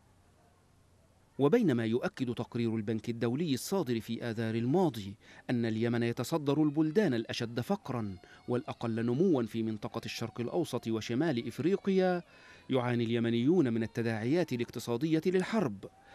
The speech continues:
فيشكو محمد من الديون التي أثقلت كاهله في رحلة علاج طفله ذو السبعة أعوام،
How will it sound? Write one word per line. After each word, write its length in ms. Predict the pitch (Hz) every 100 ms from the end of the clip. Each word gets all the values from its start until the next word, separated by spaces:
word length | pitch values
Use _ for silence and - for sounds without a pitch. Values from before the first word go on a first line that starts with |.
| - -
فيشكو 440 | 117 113 - 117
محمد 460 | 117 123 180 175 185
من 220 | 156 123
الديون 400 | 113 117 175 175
التي 440 | 117 113 117 -
أثقلت 420 | 190 - 123 113 -
كاهله 480 | 151 185 208 202 190 _ - - -
في 140 | 196
رحلة 260 | 247 175 135
علاج 400 | 127 127 127 117
طفله 420 | 120 185 160 151 143
ذو 60 | 123
السبعة 380 | - 131 131 160 180
أعوام، 480 | 170 226 151 95